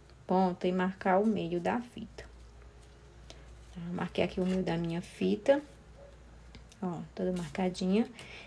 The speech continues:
E também agora a gente vai tá unindo as duas pontas. Então, um laço bem simples de fazer. Vocês também podem tá passando a cola quente. Aliás, gente, a cola fria, né? Aqui na ponta pra unir. Ó, aqui ficou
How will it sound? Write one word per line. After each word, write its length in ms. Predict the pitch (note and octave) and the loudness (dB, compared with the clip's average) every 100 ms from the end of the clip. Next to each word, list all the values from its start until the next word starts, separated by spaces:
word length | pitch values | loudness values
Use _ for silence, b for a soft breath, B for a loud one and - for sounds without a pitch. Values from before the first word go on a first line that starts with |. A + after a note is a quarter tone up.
| B | B
E 140 | C4+ B3+ | -4 8
também 420 | C4+ B3+ A3 A3 | 8 10 10 10
agora 300 | G#3+ G#3 G#3 | 10 12 12
a 40 | |
gente 180 | G#3+ G#3 | 10 8
vai 220 | G3+ F#3+ | 10 10
tá 160 | F#3+ F#3+ | 12 10
unindo 320 | G#3 G3 F3 | 10 8 6
as 120 | F3+ | 2
duas 280 | G3 G#3 A#3 | 2 0 0
pontas. 360 | - - - - | 0 -2 -2 0
Então, 260 | G#3+ A#3+ B3 | 4 6 6
um 20 | |
laço 240 | A#3+ A#3+ | 6 4
bem 180 | A#3+ F4 | 2 0
simples 420 | - - A#3 A3+ A3+ | -2 2 2 4 2
de 100 | A3+ | 4
fazer. 440 | A#3+ A#3+ F#3+ - - - - B B B B - | 6 6 4 -6 -12 -20 -20 B B B B -2
Vocês 180 | - C4+ | 4 6
também 240 | B3 A#3 | 8 10
podem 140 | A3+ G#3+ | 10 10
tá 80 | |
passando 320 | G#3 G#3 G#3+ G3 | 10 8 8 6
a 80 | |
cola 260 | F#3+ F#3+ F#3 | 6 6 6
quente. 720 | F#3 F#3+ E3+ E3 - - D4+ F#4 - - - - - G#3 | 6 2 2 0 2 4 4 0 -10 -20 -20 -6 0 6
Aliás, 400 | G#3 G#3 F3+ F3 | 8 8 6 4
gente, 180 | F3 | -2
a 80 | E3+ | -2
cola 360 | F#3 F3+ F3+ F#3 | 0 4 6 4
fria, 420 | - F#3 F3+ F#3 - | 2 2 6 10 10
né? 180 | F3+ A3 A3+ - - B B B B B - - | 8 2 0 -8 -14 B B B B B -14 -10
Aqui 240 | F#3+ E3 | -6 -2
na 160 | A#3 F#3+ | 0 0
ponta 500 | - G3 A3 A#3+ A3+ | 4 6 6 6 2
pra 260 | G3 E3+ | 4 2
unir. 540 | E3+ F3+ F3+ G3+ B3+ - b b b b b b b b - - - - B B B - - - - - - - - - - - - | 4 2 4 6 6 2 b b b b b b b b -20 -20 -20 -20 B B B -20 -20 -20 -20 -20 -20 -20 -20 -20 -20 -20 -6
Ó, 300 | F#3 F3 - | -2 -2 -4
aqui 180 | - - | -2 -2
ficou 600 | - - F#3+ F#3 F#3+ | -4 0 8 8 8